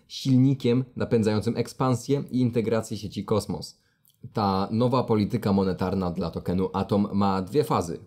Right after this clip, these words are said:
przejście i stan ustalony. Faza przejściowa rozpoczyna się w momencie przejścia Cosmos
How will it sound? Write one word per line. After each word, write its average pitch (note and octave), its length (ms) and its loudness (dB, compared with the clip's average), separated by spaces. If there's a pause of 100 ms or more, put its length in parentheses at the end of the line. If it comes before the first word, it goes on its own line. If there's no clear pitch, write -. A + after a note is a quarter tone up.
(100)
przejście E3 680 0
i G#2 120 -2
stan G2+ 400 2
ustalony. G2 580 2 (460)
Faza G2 320 2
przejściowa G#2 760 2
rozpoczyna G#2+ 480 -2
się A#2 120 0
w A2 40 -6
momencie C3+ 420 0
przejścia C3 460 -2
Cosmos A2+ 500 0